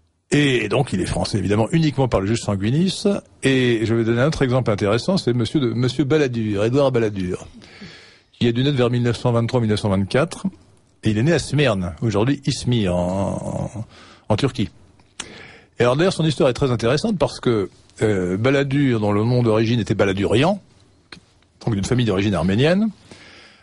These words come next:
appartenait, enfin, ses parents appartenaient à la communauté levantine de Smyrne.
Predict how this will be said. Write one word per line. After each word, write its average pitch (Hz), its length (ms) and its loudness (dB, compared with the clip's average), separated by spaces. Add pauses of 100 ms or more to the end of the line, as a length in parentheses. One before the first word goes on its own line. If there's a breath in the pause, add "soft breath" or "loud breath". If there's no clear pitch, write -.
appartenait, 127 500 0
enfin, 175 140 -2
ses 101 160 -4
parents 143 240 2
appartenaient 147 400 0
à 98 80 2
la 92 80 0
communauté 127 480 0
levantine 135 680 -2
de 110 80 -2
Smyrne. 107 520 -2